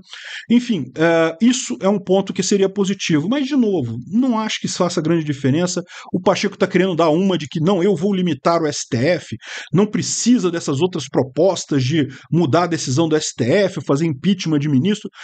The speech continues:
Eu já falei pra vocês, a única chance que tem é impeachment de ministro do S T F, é fazer esse negócio pra,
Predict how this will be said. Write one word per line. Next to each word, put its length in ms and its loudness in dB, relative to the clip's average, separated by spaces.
Eu 60 0
já 100 2
falei 220 2
pra 120 -4
vocês, 280 -2
a 80 2
única 480 0
chance 420 -2
que 180 -4
tem 280 0
é 100 4
impeachment 520 0
de 80 -4
ministro 380 0
do 60 2
S 120 -4
T 80 0
F, 240 0
é 80 0
fazer 300 0
esse 160 -2
negócio 260 -2
pra, 120 2